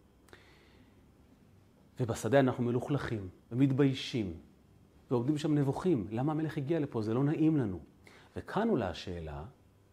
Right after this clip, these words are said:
אולי לא טוב שהמלך מגיע לשדה? אולי זה לא פייר? שייתן לנו איזה הקדמה, זמן, להתקלח, להתארגן. ואז באמת נעמוד שם כמו שאנחנו. הוא מפתיע אותנו, אנחנו עסוקים בשטויות,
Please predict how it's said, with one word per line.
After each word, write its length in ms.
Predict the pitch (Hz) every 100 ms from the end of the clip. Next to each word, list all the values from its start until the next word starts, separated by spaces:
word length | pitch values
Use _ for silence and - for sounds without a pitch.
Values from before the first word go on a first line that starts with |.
| - - _ _ _ _ 160
אולי 140 | 202
לא 160 | 226 -
טוב 180 | 131 110
שהמלך 420 | 98 90 95 -
מגיע 240 | 104 104
לשדה? 400 | 92 - 98 90 85 - _ _ _ _ _ -
אולי 160 | 147 160
זה 100 | 143
לא 80 |
פייר? 440 | 135 - - 92 80 82 _ _
שייתן 260 | - 143 190
לנו 200 | 214 226
איזה 400 | 208 202 202 202
הקדמה, 560 | 190 190 208 262 123 92
זמן, 440 | 123 135 240 233 110
להתקלח, 500 | 113 - 220 147 127
להתארגן. 640 | 151 185 170 180 247 131 82 - - - _ _ _ -
ואז 300 | 135 180 214
באמת 320 | 151 135 208 214
נעמוד 280 | 147 127
שם 120 | 151 139
כמו 160 | 135
שאנחנו. 540 | 135 190 233 247 170 117
הוא 140 | 117
מפתיע 260 | 131 - 214
אותנו, 520 | 175 156 165 185 185 - -
אנחנו 240 | 156 165
עסוקים 300 | 143 139 196
בשטויות, 720 | 202 - - 185 156 170 -